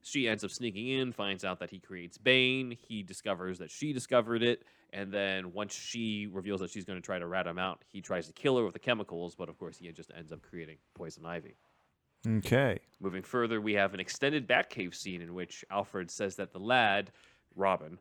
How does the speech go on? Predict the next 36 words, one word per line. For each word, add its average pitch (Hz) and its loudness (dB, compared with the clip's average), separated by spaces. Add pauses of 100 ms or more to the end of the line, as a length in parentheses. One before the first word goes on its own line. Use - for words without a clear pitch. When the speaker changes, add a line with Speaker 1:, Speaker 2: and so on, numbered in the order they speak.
Speaker 1:
was 101 -2
a - -8
bit 127 2
quicker 196 6
to 147 2
dry 151 10
out 151 8
than 110 -4
his 104 -6
Robin 107 4
suit, 87 -12
and 85 -20
Dick 95 -6
is 85 -10
quick - -10
to 101 -10
correct 98 -4 (140)
Alfred 110 4
that 80 -8 (180)
it's - -8
Nightwing. 113 2 (460)
But 87 -6
again, 90 -4
I'm 82 -14
just 87 -14
like, 80 -8 (1080)
the 127 -4
movie's 165 8
called 151 6
Batman 110 4
and 87 -4
Robin, 87 -2
kid. 80 -12
Come 101 -6
on. 85 -6 (120)
Speaker 2:
Yeah, 123 12